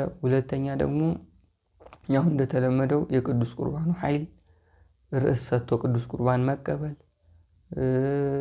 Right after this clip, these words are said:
የወይራ ዘይት አይን ላይ መቀባት፣ ግንባር ላይ መቀባት፣ በብዛት ግን ስግደት ነው ከአይምሮ የሚያነሳቸው። ያው አሁን ትንሽ ባህለ ሀምሳ ስለሆነ ነው እንጂ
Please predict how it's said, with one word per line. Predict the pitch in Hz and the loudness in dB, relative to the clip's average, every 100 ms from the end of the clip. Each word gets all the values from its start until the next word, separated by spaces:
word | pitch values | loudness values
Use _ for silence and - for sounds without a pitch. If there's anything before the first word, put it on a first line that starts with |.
| 147 - 180 - | -2 -2 -6 -6
የወይራ | - 120 123 123 127 | 2 6 6 6 4
ዘይት | 123 127 127 | 4 2 2
አይን | 127 127 | -2 -2
ላይ | 127 131 | -2 -4
መቀባት፣ | 131 143 - 151 151 156 | -4 -6 -8 -6 -8 -8
ግንባር | - 131 131 131 | -4 0 2 2
ላይ | 131 | 0
መቀባት፣ | 131 143 - 139 156 - - - - _ _ | -2 -2 -4 -4 -6 -6 -16 -20 -20 _ _
በብዛት | 151 156 180 151 151 | 4 6 6 2 0
ግን | - 170 | -6 -4
ስግደት | - - 151 151 | -6 -8 -10 -14
ነው | - - | -18 -10
ከአይምሮ | - - - - | -6 -4 -4 -4
የሚያነሳቸው። | - 185 175 - - _ _ _ _ _ _ _ _ _ | -4 -8 -14 -18 -20 _ _ _ _ _ _ _ _ _
ያው | - - - | -4 -2 2
አሁን | 131 127 127 | 2 4 2
ትንሽ | 123 123 120 | 0 -2 -2
ባህለ | 127 120 123 | 0 2 4
ሀምሳ | 123 120 131 | 2 0 -4
ስለሆነ | 127 123 127 127 127 | -4 -2 -2 -2 -2
ነው | 127 | -2
እንጂ | 135 139 | -4 -4